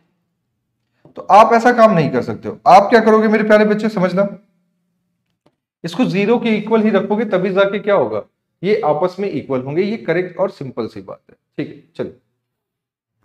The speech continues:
इतनी बात सभी ने write down कर ली होगी, एक बार write down कर लो सभी, सभी। ठीक है, ठीक है, ठीक है। चलिए, कुछ बातें और भी देखते हैं।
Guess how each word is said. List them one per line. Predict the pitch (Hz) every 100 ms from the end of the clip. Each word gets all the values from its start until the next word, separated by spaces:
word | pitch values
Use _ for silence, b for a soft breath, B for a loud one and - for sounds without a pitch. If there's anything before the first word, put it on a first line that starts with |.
| _ _ _
इतनी | 165 175
बात | 202 208
सभी | 190 208
ने | 208
write | 175 175
down | 196 202
कर | 185
ली | 190
होगी, | 190 180
एक | 208 - - 156
बार | 165
write | 156 156
down | 185 180
कर | 180
लो | 180
सभी, | 165 156 - -
सभी। | - 147
ठीक | 147 - _ _ _ _ _ 156 -
है, | - - _ _ _ _ _ _ _ _ _ _
ठीक | 170
है, | 165 -
ठीक | - 123
है। | - _ _ _ _ _ _ _ _ _ _ _ _
चलिए, | - 107 - - _ _ _ _ _ _ _ _ _ _ _ _ _ _ _ _ _ _ _ _ _ _ B B B B B _ _ _ _ _ _ _ _ _ _ _ _ _ _ _
कुछ | - 180
बातें | 185 220
और | 196 190
भी | 214
देखते | 214 208 226
हैं। | 226